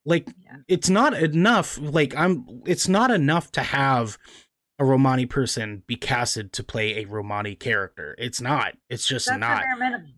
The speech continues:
Speaker 1: Yeah, it, it's the least we should be able to expect coming from a company that is wanting to represent people correctly. And so, like, it's, it's, it's this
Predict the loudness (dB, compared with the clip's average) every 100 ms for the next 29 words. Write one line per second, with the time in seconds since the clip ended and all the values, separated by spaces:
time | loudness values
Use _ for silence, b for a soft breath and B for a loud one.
0 | _ _ _ _ _ _ _ 2 4 4
1 | 2 0 0 2 2 2 2 2 4 4
2 | 4 4 2 2 4 2 6 6 6 2
3 | 2 2 2 4 6 4 0 B B B
4 | 2 4 6 4 4 2 4 2 2 4
5 | 4 4 4 4 4 4 4 4 4 2
6 | 2 0 0 0 0 -2 -6 -6 0 0
7 | 0 -2 0 0 2 4 4 2 B B
8 | B B 2 2 2 0 2 0 -2 _
9 | _ _ _ 0 2 0 0